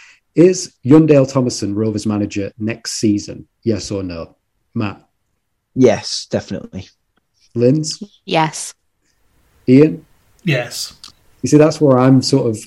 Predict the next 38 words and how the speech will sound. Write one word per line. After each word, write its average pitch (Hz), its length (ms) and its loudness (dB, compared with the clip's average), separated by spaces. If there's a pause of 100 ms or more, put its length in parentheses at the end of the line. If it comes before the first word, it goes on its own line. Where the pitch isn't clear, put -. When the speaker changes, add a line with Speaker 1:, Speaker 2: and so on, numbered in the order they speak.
Speaker 1:
a 135 60 0
little 185 240 4
bit 170 120 4
on 143 100 4
the 139 80 4
fence, 160 240 2
'cause - 20 4
I 165 80 6
don't 185 140 0
know 170 40 -2
whether 151 300 4
this, 151 240 2 (260)
will 143 200 2
this 156 400 -2 (420)
change 147 420 2
his 151 240 6
mind? 151 360 2
Will 120 120 -2
he 139 220 0
get, 143 320 -4 (140)
he's 139 100 6
obviously 165 280 6
an 135 40 4
ambitious 135 500 2
manager, 104 380 0
or 120 80 8
he 110 60 4
seems 131 440 4
it. 101 240 -6
I 143 80 -6
don't 139 180 2
think 139 160 0
he's 127 120 0
been 131 260 2 (140)
quite 120 320 0
done 117 160 2
well 117 140 6
enough 107 340 -2